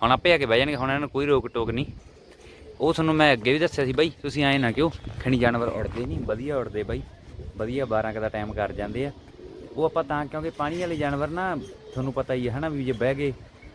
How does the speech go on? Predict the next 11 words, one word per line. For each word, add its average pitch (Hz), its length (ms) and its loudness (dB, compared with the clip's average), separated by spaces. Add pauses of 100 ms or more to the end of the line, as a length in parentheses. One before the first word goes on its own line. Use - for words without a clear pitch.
ਤਾਂ 139 80 -2
ਇਹਨਾਂ 147 200 -2
ਦਾ 139 60 0
ਖਰਾਬ 117 380 2
ਹੋਣ 104 180 -2
ਦਾ 104 80 0
ਡਰ 92 220 0
ਆ। 110 80 0
ਪਾਣੀ 110 340 -2
ਰੱਖ 101 240 0
ਕੇ, 82 180 -6